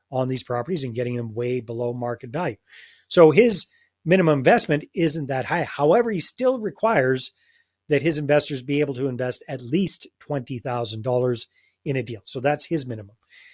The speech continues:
Other people are doing tax liens, tax deeds.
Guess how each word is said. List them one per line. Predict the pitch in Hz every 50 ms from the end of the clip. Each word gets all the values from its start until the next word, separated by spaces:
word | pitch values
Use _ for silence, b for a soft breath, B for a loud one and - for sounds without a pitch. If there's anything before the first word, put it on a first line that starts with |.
| b b b
Other | 170 165 175 160
people | - 180 160 160 156 151
are | 139 143
doing | 139 151 143 139 131
tax | - 151 147 147 143 - 147
liens, | 147 143 143 135 - -
tax | - 156 139 135 123 -
deeds. | - 147 143 147 143 143 131 123 -